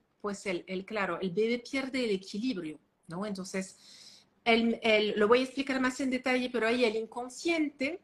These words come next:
que son el cerebro límbico y el cerebro reptilianos,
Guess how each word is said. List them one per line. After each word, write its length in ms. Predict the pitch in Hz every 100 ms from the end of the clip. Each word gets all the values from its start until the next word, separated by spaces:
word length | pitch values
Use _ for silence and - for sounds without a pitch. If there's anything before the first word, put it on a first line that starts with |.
| _
que 120 | 202
son 320 | - 196 165 -
el 200 | 175 170
cerebro 440 | - 190 196 202
límbico 440 | 220 240 208 190
y 100 | 175
el 80 | 175
cerebro 500 | 170 196 185 185 190 196
reptilianos, 960 | 208 208 - 240 247 185 202 - -